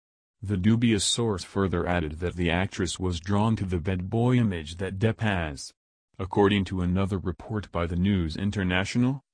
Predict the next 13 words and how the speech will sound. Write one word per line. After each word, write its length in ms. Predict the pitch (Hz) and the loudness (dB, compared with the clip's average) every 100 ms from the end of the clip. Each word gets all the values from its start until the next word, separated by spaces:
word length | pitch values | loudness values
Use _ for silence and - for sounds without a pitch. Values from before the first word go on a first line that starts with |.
| - | -2
Aniston's 720 | 120 127 120 - 131 120 - | 2 4 2 2 0 0 0
spokesperson 760 | - 98 95 - - 117 127 107 | 0 2 2 -2 -2 0 2 2
had 260 | 101 92 | 0 0
ridiculed 640 | 104 110 - 107 98 82 - | 0 -2 -2 -2 0 -2 -4
such 260 | 101 - | -6 -6
claims 380 | - 117 113 107 | -6 0 2 2
and 180 | 104 92 | 2 0
asserted 540 | - 107 98 71 71 | 0 0 -2 -4 -4
that 160 | 90 82 | -4 -2
the 100 | 87 | -4
story 480 | - 110 110 107 95 | -2 0 2 2 0
was 220 | 95 85 | 0 -2
incorrect. 760 | 101 - 98 92 80 - - | -4 -2 0 0 -2 -6 -18